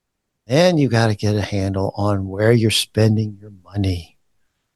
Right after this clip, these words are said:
you know, all your expenses, you know, your bills, your receipts, your bank statements. Now, I always like to tell people that the easiest way to do this,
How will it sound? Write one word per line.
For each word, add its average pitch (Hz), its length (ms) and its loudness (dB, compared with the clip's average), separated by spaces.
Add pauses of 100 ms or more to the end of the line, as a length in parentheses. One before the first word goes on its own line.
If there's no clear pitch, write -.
(120)
you 101 60 -16
know, 95 120 -4
all 120 340 4
your 117 160 2
expenses, - 840 -6
you 98 80 -10
know, 95 140 -8
your 95 180 -6
bills, 101 600 2
your 113 120 -10
receipts, 110 580 -4
your - 80 -8
bank 107 300 0
statements. - 500 -8 (480)
Now, 117 420 0 (540)
I 151 180 2
always 147 340 0
like 123 180 2
to 113 100 -10
tell 113 240 4
people 110 400 -2
that 101 340 -4
the 131 240 -8
easiest 143 460 2
way 127 180 6
to 131 80 2
do 101 240 -2
this, 87 420 -8